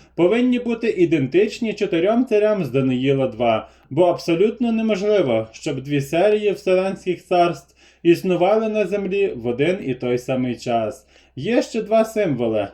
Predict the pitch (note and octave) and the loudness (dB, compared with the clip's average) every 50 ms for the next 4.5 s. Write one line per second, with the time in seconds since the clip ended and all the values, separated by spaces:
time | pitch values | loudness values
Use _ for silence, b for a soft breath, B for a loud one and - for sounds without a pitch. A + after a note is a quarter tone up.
0 | - _ - A#2 A2+ - - D#3 E3 F3+ F3+ F3+ D#3 A#2+ A2 B2 A#2+ - C3+ B2+ | -14 _ -12 -12 -10 -6 -4 -4 -2 -2 -2 -2 -2 -2 -2 -4 -4 -2 -2 -2
1 | C3+ D3+ E3 D3+ D#3 F#3 G3+ G#3 G3 D3+ A#2+ G#2 F#2 - B B B B B B | -2 -2 -2 -4 -4 -2 -2 0 0 0 -2 -2 -4 -6 B B B B B B
2 | - - A3 A3+ A3+ A3 A#3+ F#3+ F3+ F#3+ F#3 E3+ - - D#3 B2+ A2 G2+ - - | -2 0 0 0 2 0 -2 -2 -2 -2 -4 -4 -6 -4 -4 -4 -4 -4 -8 -14
3 | _ - A#2 D3+ D#3 C3+ C3 C#3 F#3 A3 A#3 A#3+ G#3 - - D3+ C3+ B2+ B2 B2+ | _ -6 -2 -2 -2 -2 -2 -4 -4 -4 -2 -4 -4 -4 -4 -4 -4 -2 -2 -2
4 | B2 C#3 E3 E3+ - - - C3 A#2 G#2+ | -2 -2 -2 -2 -4 -4 -6 -4 -4 -4